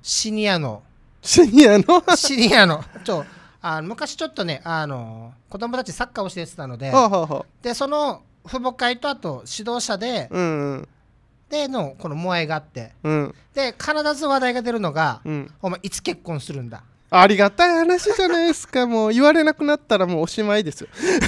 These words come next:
Speaker 2: <laughs> 辛いですけどね。プレッシャーは辛いですけど。
Speaker 1: そうそう。
Speaker 2: 言われなくなったら、周りがみんな、「あ、あの人は結婚しない主義の人だ」と思い始めるので。
Speaker 1: <laughs> そうそう。だから最近必ず今度話題が出るので、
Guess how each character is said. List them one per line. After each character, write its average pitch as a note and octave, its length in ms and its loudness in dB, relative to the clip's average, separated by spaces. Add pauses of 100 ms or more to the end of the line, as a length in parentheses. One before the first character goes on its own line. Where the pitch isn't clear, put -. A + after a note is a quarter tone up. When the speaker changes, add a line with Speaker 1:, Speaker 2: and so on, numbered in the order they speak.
(400)
Speaker 2:
<laughs> G#3 920 -2
辛 A3 200 6
い G3 80 4
で D3 80 -6
す - 100 -16
け D3 80 -10
ど C#3+ 140 -10
ね。 D#3+ 120 -2
プ F#3+ 140 2
レ G3+ 80 6
ッ - 40 0
シ - 140 -4
ャ F#3+ 40 2
ー - 20 4
は F3+ 140 4
辛 F3 220 -2
い D3 60 -2
で C3+ 80 -8
す - 120 -18
け - 100 -14
ど。 - 260 -8
Speaker 1:
そ F3+ 120 -12
う D#3+ 40 -12
そ - 120 -14
う。 - 120 -18
Speaker 2:
言 G#3+ 120 -2
わ D4 100 8
れ D#4+ 100 2
な D#4+ 120 0
く D4 100 -8
な C#4 120 2
っ C#4 60 -4
た E3 140 -2
ら、 E3 160 2
周 F#3+ 300 2
り A#3+ 80 -2
が A3 100 -2
み A3 140 -4
ん A3+ 80 -8
な、 F3 120 -2
「あ、 A#3 200 4
あ A3 100 -8
の C#4+ 60 -4
人 - 140 -6
は G#3+ 40 -4
結 - 300 -6
婚 C#4 220 0
し - 120 -8
な C4 100 0
い C4 60 0
主 - 100 -6
義 A#3+ 140 -4
の F#3 80 -2
人 - 180 -6
だ」 D3+ 140 -4
と D3+ 100 -10
思 D3 140 -6
い D3 40 -4
始 D3 180 -4
め D3 100 -6
る C3+ 100 -10
の C#3 120 -12
で。 C#3 240 -6 (420)
Speaker 1:
<laughs> D#3 420 -12
そ G3+ 120 -10
う - 20 -6
そ E3 140 -10
う。 - 160 -12
だ G3+ 100 -6
か G#3 120 -6
ら F#3 140 -8
最 C4+ 220 -4
近 A#3+ 200 -12
必 - 180 -4 (140)
ず A#3+ 100 -8
今 D#4 100 -4
度 F#3+ 80 -2
話 G3 80 2
題 G#3 120 2
が G3 60 -4
出 F#3 120 -2
る F3+ 60 -6
の C#3+ 100 -8
で、 B2 200 -6